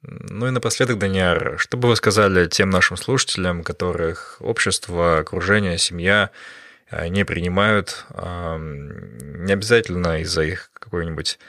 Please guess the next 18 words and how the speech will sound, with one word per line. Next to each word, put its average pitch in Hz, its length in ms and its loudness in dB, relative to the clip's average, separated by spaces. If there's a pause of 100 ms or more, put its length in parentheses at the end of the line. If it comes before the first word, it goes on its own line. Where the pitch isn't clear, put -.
(640)
а, 80 440 0
нетрадиционной 87 520 0
ориентации, 101 580 4
но 92 600 4 (1120)
из-за 98 200 2
их, 92 300 0
э, 80 600 -4
каких-то - 320 -8
уникальных, 92 720 2
ам, - 1300 -4
нестандартных, 95 560 2 (100)
э, - 140 0
устремлений, 87 840 4 (680)
э, - 180 0
взглядов, 87 840 2 (280)
ам, - 680 -6
интересов, 90 720 2
религии, 85 1160 0